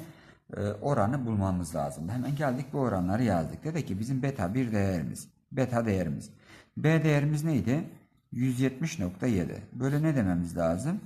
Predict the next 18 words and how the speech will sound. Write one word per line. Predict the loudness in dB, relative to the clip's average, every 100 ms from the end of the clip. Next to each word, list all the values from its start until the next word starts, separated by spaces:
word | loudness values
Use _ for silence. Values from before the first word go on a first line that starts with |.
| -12 -20 _
Otuz | -6 -4 -2 0
dememiz | 0 0 0
lazım. | -2 -2 -6
Kiriş | -6 -8 -4
gövde | -4 -2
genişliği. | -4 -6 -10 -12 -16 -16 -20 -20 -20 _
Yine | 0 0
sigmayı | 0 2 4 4
hesaplarken | 2 2 0 0 -4 0 0 0
plak | 0 0 0 0
kalanına, | -2 -2 -4 -6
plak | -4 -2 -2
kalanına | -2 -2 0 0 0
on | 0 2 2
beş | -2 -2
bölü | -2 2
ne | 2 0
diyeceğiz? | 0 0 -2